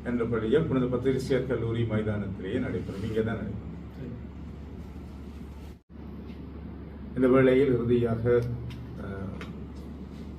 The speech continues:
Speaker 1: நமது பழைய மாணவர்கள் அனைவருக்கும் நான் நன்றியை தெரிவித்துக் கொள்கிறேன்.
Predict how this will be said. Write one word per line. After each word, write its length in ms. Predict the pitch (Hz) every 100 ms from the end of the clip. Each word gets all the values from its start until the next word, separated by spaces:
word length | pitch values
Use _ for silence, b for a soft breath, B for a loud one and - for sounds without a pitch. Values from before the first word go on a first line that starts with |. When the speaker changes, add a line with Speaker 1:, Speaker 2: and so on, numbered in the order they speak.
| -
Speaker 1:
நமது 220 | 123 120 117
பழைய 280 | 131 135
மாணவர்கள் 460 | 135 135 127 123 120
அனைவருக்கும் 680 | 120 120 120 120 - 123 120
நான் 280 | 107 107
நன்றியை 420 | 101 104 117 131 123
தெரிவித்துக் 420 | 123 113 110 104
கொள்கிறேன். 420 | 101 101 113 156